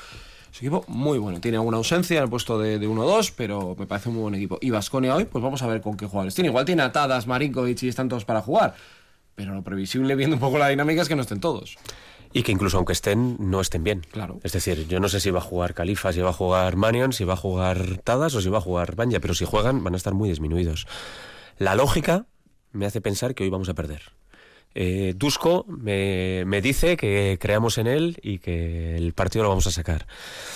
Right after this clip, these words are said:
Speaker 2: Seamos claros, o sea, este equipo ha jugado miércoles, viernes, domingo contra tres rivales Euroliga.
Speaker 1: Y el domingo anterior, doble prórroga, ¿eh?
Speaker 2: Domingo anterior, doble prórroga,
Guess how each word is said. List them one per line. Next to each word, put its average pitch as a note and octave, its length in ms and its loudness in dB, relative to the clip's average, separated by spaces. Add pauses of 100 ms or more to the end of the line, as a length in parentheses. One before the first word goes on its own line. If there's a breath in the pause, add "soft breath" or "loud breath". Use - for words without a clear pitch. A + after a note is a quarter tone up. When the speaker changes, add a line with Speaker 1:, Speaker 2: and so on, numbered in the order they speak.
(300 loud breath)
Speaker 2:
Seamos A2+ 380 2
claros, D2+ 540 -4
o - 60 -20
sea, D#2+ 220 -2 (420)
este - 160 -2
equipo F2+ 180 0
ha - 40 -2
jugado G2 180 2
miércoles, A2 720 0 (120)
viernes, A2 720 -2 (140)
domingo A#2+ 720 2
contra E2+ 260 -6
tres A#2 240 0
rivales A#2 400 2
Euroliga. G2 560 2
Speaker 1:
Y C3 80 -8
el C3 60 -6
domingo C3 300 -4
anterior, C#3 720 0
doble C3+ 220 0
prórroga, F#2 360 -8
¿eh? - 40 -10
Speaker 2:
Domingo G2+ 260 4
anterior, A2 260 4
doble G#2+ 240 4
prórroga, A#2 560 4